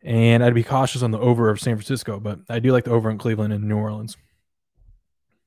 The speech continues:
You don't like Chicago. I know. You're a huge Cincy fan. I forgot. We talked about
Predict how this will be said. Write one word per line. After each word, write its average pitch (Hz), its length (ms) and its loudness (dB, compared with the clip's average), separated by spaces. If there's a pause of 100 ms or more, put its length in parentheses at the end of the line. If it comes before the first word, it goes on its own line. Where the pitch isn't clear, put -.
(1500)
You 120 100 -6
don't 123 180 2
like 117 160 -2
Chicago. 113 300 -10
I 120 120 -2
know. 107 220 -6
You're 107 160 -8
a 110 60 -8
huge 110 240 -10
Cincy 107 340 -16
fan. 101 280 -18
I 117 80 -12
forgot. 98 420 -16 (120)
We 120 80 -14
talked 107 240 -16
about 107 220 -14